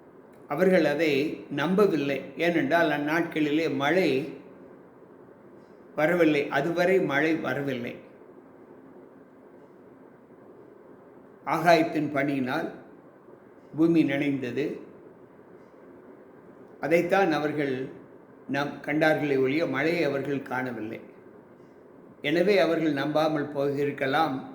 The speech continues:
என்று நான் நினைக்கிறேன். ஆனால், அவர் யாருக்கு பிரசங்கம் செய்தார்? இந்த பிரசங்கம் செய்தது யார்? ஆண்டவரா, நோவாவா? அன்பு பிள்ளைகளே,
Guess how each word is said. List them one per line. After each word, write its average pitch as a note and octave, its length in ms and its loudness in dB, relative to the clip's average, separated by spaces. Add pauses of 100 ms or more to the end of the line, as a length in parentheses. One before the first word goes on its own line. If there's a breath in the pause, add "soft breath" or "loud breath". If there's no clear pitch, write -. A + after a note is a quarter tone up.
என்று C3+ 540 -2 (160)
நான் C3+ 220 -2
நினைக்கிறேன். A#2 540 -6 (1600)
ஆனால், C#3 480 0
அவர் D#3 220 0
யாருக்கு G3 720 4
பிரசங்கம் E3 480 -4
செய்தார்? D3 500 -4 (180)
இந்த D3+ 160 -2
பிரசங்கம் G3 480 -2
செய்தது E3+ 480 0
யார்? D3+ 380 0 (2500)
ஆண்டவரா, D#3 540 2 (420)
நோவாவா? C3 560 0 (2250)
அன்பு D3+ 200 0
பிள்ளைகளே, C3+ 600 -4